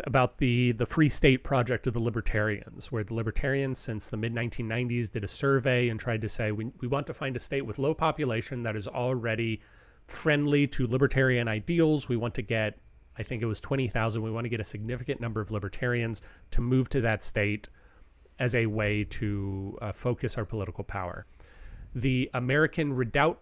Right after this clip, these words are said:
program is similar to that, but for far-right conservative Christian nationalists. Baldwin mo-,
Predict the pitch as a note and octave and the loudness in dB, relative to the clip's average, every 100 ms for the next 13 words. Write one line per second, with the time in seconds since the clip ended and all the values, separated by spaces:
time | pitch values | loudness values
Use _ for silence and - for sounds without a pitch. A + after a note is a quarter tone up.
0 | - - B2 A2 A2+ A2 A2+ G#2 - - | -8 0 0 2 0 0 -2 -4 -4 -2
1 | D3 C#3+ C3+ C3 A#2 G#2+ G#2+ G#2+ A2+ G#2+ | 0 0 0 0 0 0 -2 -4 -2 -2
2 | - - A2+ G#2+ G#2 G2+ G#2 - - C#3 | -4 -4 -2 0 0 0 -4 -8 -6 0
3 | A#2+ B2 A2 A2 - A#2 - A2 G2+ G#2 | 2 2 2 -2 -4 -6 -2 -2 0 -2
4 | G2 F2+ - - - A#2 - G2+ F2+ F2 | -2 -6 -12 -8 -4 -2 -2 -6 -6 -8
5 | - G2 - - - - - - - - | -10 -12 -12 -14 -14 -18 -20 -20 -20 -18
6 | C#3+ B2 A#2+ A2+ C#3+ D#3+ E3+ C3+ A#2+ A#2 | -4 2 4 4 2 0 -4 -6 -4 -2
7 | A#2 | -4